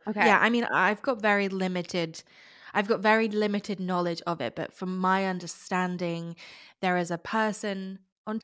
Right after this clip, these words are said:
Speaker 2: TikTok called the Wonderland System who has, uh, D I D, dissociative identity disorder, uh, with many, many alters, who was making videos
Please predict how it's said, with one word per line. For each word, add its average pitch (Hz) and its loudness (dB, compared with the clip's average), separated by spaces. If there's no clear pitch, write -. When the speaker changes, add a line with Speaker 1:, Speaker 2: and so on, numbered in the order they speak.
Speaker 2:
TikTok - -8
called 190 -10
the 180 -6
Wonderland 165 -6
System 165 -8
who 196 -2
has, 170 0
uh, 165 -4
D 196 -2
I 196 0
D, 175 -8
dissociative 165 -10
identity 160 -10
disorder, 165 -10
uh, 180 -8
with 180 -4
many, 208 2
many 190 0
alters, 170 -4
who 190 -4
was 175 -6
making 202 -4
videos 175 -2